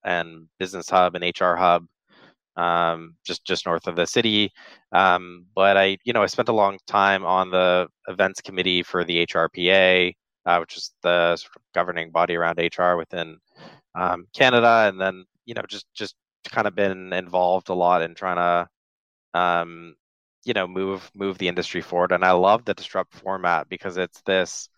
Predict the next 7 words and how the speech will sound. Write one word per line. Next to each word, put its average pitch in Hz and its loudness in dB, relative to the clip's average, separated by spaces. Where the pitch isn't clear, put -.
very 101 0
hard 92 0
concept 92 -2
where, 90 2
uh, 87 4
you 92 -14
have 92 2